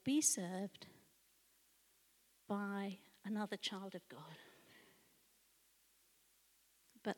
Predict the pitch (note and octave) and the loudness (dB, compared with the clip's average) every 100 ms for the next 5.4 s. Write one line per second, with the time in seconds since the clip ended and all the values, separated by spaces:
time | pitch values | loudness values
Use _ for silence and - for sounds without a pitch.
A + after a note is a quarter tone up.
0 | - G#3 - F3+ E3 - - - - - | 0 -2 0 -2 -2 -6 -14 -14 -16 -20
1 | - - - - - - - - - - | -20 -20 -20 -20 -20 -20 -20 -20 -20 -20
2 | - - G#3 G#3 G#3 G#3 G3+ - F#3+ F#3 | -20 -12 2 4 4 4 6 6 6 6
3 | - - - - - - G3 - - A3+ | 4 2 -4 -20 -20 -4 -4 -2 2 8
4 | A3+ A3 G#3+ G3 - F#3 F#3 F#3+ F#3 F3+ | 10 10 8 6 4 2 6 4 4 2
5 | - F3+ F3 F3+ | 2 2 0 -2